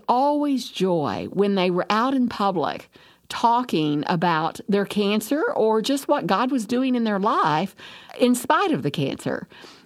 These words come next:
So those were beautiful things for me to visibly watch, experience in these relationships with these young women. And I look back, and there's no doubt in my mind, Mike,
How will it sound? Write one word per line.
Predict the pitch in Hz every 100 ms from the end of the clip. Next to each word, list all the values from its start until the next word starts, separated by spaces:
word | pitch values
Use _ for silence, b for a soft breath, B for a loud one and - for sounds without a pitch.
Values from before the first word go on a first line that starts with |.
| B
So | - 285 269 -
those | 226 339 440 302
were | 196
beautiful | 185 190 262 330 339
things | 285 233 214 220 214 214 - -
for | - 208
me | 196 202
to | 190
visibly | 165 190 214 240 294
watch, | 220 127 131 180 -
experience | - - - 208 226 254 269 262
in | 220
these | 196 175
relationships | 170 160 165 208 - 190 180 170
with | 170
these | 170 156
young | 165 147 151
women. | 180 220 107 - B B B B -
And | 190
I | - 214 311
look | 330 175
back, | 175 220 311 330 - -
and | 202
there's | 220 196
no | 180 175 185 202 220
doubt | 208 202
in | 196 190
my | 175 170
mind, | 160 165 170
Mike, | 151 135 160 123 127